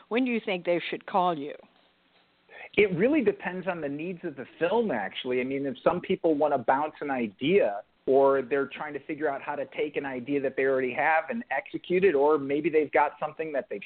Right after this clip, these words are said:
Speaker 2: shot a lot of footage for and they're trying to figure out how to put it together, um, or they're in the final stages. They've already finished the film, everything's completely done, and now they gotta get it up on the video on demand platforms,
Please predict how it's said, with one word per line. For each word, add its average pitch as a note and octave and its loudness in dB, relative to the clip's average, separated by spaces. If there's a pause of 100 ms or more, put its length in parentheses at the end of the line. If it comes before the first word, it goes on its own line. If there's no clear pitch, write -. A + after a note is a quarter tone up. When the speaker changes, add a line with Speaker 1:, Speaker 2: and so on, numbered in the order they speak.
(120)
Speaker 2:
shot C3+ 0
a C#3+ 2
lot C#3 0
of C3 -4
footage D#3+ 2
for F3+ 6
and A#2+ 0
they're G2 -4
trying C#3 -2
to C3+ -4
figure C#3+ 4
out B2+ 4
how C3 -2
to C3+ 0
put D3 -2
it C3+ -10
together, C#3+ 2 (680)
um, B2+ 0 (520)
or F#3+ 6 (120)
they're F3+ 0
in F3+ -4
the F3 -6
final F#3+ -6
stages. G3+ -8
They've B2 -10
already D#3+ -2 (460)
finished F#3 2
the E3 0
film, G3 6
everything's E3+ 0
completely E3+ 4
done, D#3 4
and D3+ 0
now C#3+ 0
they D#3 4
gotta D#3 4
get D#3 4
it D3+ 2
up D#3 4
on D#3 0 (120)
the D3 4
video D#3 4
on D#3 2
demand E3+ -2
platforms, F#2 -2